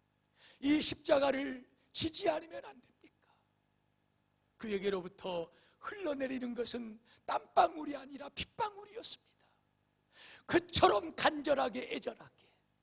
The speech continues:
다 떠나버리고 아무도 없는 그곳에서 인류 역사의 구원의 주인공 되시는 예수는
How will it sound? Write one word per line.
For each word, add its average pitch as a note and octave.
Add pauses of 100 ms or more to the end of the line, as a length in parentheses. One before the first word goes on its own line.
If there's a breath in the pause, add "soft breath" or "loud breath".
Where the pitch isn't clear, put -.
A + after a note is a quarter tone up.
(360 loud breath)
다 C4
떠나버리고 D4
아무도 G#4+
없는 G4+
그곳에서 - (2000)
인류 F#3
역사의 D3+
구원의 C3
주인공 A#3+
되시는 A3 (300 soft breath)
예수는 D#3+